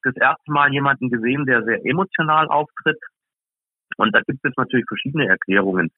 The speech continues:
Weil man muss, muss sich die Vita von Wladimir Putin ansehen. Das war ja jemand, der im Kalten Krieg, dadurch, dass er beim K G B war, schon in einer der vorderen Linien für die Sowjetunion gekämpft hat. Und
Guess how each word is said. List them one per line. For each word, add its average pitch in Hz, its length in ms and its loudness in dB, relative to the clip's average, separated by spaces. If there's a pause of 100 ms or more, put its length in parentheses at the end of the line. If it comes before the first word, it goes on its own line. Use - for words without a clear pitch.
(140)
Weil 107 120 2
man 123 120 4
muss, 139 120 2 (380)
muss 104 220 -8
sich 113 120 -4 (120)
die 101 120 -2
Vita 127 400 2
von 104 300 -2 (180)
Wladimir 98 420 0 (100)
Putin 98 280 -4
ansehen. 90 420 -2
Das 90 140 -4
war 95 200 2
ja 117 180 4
jemand, 113 400 0
der 98 120 0
im 101 100 -2
Kalten 117 400 0
Krieg, 135 280 -4 (280)
dadurch, 104 320 0
dass 104 160 -2
er 98 80 -4
beim 98 180 0
K 98 200 2
G 98 160 -4
B 104 220 -2
war, 113 360 0 (400)
schon 123 260 0 (160)
in 98 100 -2
einer 107 300 4
der 101 200 0
vorderen 117 440 0
Linien 120 720 0 (160)
für 139 240 0
die 214 140 -8
Sowjetunion 104 680 0
gekämpft 85 520 -2
hat. 64 140 -6 (720)
Und 82 260 -6